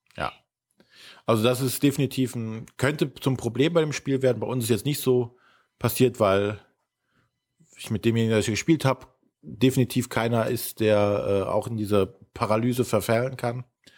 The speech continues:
Ähm, aber wie gesagt, es ist eher was wirklich für die Strategen und Tüftler und die es dann bei, mit einem Zwei-Personen-Spiel eher mal was anspruchsvoller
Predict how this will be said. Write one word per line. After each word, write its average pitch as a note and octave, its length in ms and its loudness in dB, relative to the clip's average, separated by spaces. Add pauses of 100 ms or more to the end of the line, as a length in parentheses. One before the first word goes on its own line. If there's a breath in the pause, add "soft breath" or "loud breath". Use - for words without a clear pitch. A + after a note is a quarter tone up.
(800 loud breath)
Ähm, B2+ 500 4
aber C3 160 2
wie B2+ 60 0
gesagt, A2 320 0
es C3 100 -2
ist C#3 140 0
eher C#3+ 380 4
was B2+ 220 0
wirklich C3 300 0
für B2 140 2
die G#2+ 340 -2
Strategen C3 600 0
und B2 120 -10
Tüftler C3+ 680 2 (500)
und A#2+ 340 0
die B2 80 4
es A#2 60 2
dann A2+ 220 0
bei, G#2+ 160 4
mit G2 120 -4
einem A2 340 -6
Zwei-Personen-Spiel B2 880 0
eher A2+ 200 2
mal A2 180 0
was G#2 140 0
anspruchsvoller F2+ 840 -2